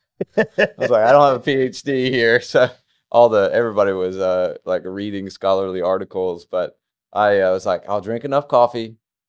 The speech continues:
Speaker 2: I'll take my B vitamins, and I'll
Speaker 1: Yeah.
Speaker 2: ha-, I'll hang with 'em."
Speaker 1: Yeah, yeah,
Speaker 2: Uh, but
Speaker 1: yeah.
Speaker 2: it was great. So, you know, you, you would have, um, uh,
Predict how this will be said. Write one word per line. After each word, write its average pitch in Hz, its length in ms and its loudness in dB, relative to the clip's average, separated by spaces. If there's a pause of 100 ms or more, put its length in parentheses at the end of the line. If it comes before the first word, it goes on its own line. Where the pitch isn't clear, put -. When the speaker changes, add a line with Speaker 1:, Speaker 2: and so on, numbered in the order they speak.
(140)
Speaker 2:
I'll - 80 -20
take 113 220 -6
my 117 80 -4
B 123 160 -6
vitamins, 107 500 0
and 95 100 -8
I'll 160 60 0
Speaker 1:
Yeah. 139 200 2
Speaker 2:
ha-, 147 180 -2
I'll 127 100 2
hang 156 200 -4
with 104 180 -2
'em." 113 240 -10
Speaker 1:
Yeah, 156 280 2
yeah, 143 140 0 (140)
Speaker 2:
Uh, - 100 -2
but 135 60 -2
Speaker 1:
yeah. 165 40 -2
Speaker 2:
it 175 40 0
was 143 120 -4
great. 104 360 2
So, 110 240 2
you 120 180 -4
know, 92 140 -4
you, 104 200 -12
you 117 120 -8
would 110 100 -4
have, 98 240 0
um, 92 340 -6 (560)
uh, 87 280 -4